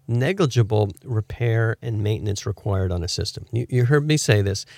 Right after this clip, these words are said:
There's almost, there's no maintenance. Um, the only maintenance that you might encounter is if you have a string inverter. They're guaranteed for ten years.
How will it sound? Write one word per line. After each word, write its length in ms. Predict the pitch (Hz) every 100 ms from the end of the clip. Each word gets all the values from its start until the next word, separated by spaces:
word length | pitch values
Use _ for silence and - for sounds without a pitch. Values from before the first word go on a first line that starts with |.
| - _
There's 280 | 117 107 -
almost, 600 | - 117 117 123 - -
there's 240 | 110 101 -
no 300 | 120 151 180
maintenance. 680 | 127 110 95 92 - - -
Um, 180 | - - -
the 140 | - - -
only 260 | 156 202 202
maintenance 400 | 175 147 156 -
that 120 | -
you 80 | 107
might 360 | 101 110 143 -
encounter 500 | 165 131 104 107 113 _ - -
is 160 | 120 117
if 140 | 107
you 60 | 117
have 160 | 110
a 40 | 104
string 340 | - 120 135
inverter. 480 | 156 123 110 107 127 -
They're 120 | 104
guaranteed 460 | 98 101 117 139 -
for 100 | 139
ten 240 | 147 139
years. 380 | 113 104 107